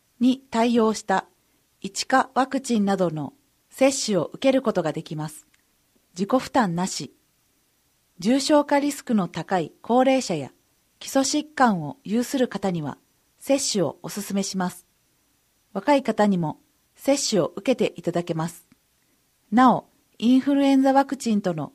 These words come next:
同時接種も可能です。詳しくはお住まいの市町村へ。問い合わせ、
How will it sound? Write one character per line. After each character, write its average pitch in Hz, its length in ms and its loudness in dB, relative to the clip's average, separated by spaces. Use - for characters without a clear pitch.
同 214 220 2
時 254 100 -4
接 269 300 0
種 240 100 0
も 170 240 -4
可 170 100 -6
能 175 200 0
で 175 120 -2
す。 - 220 -18
詳 247 200 2
し - 120 -8
く 175 120 -10
は 151 160 -8
お 185 60 -10
住 233 200 0
ま 240 100 4
い 233 100 4
の 214 200 0
市 - 80 -18
町 285 180 2
村 190 240 -2
へ。 139 240 -8
問 254 180 2
い 277 80 4
合 247 60 6
わ 240 80 2
せ、 - 240 -4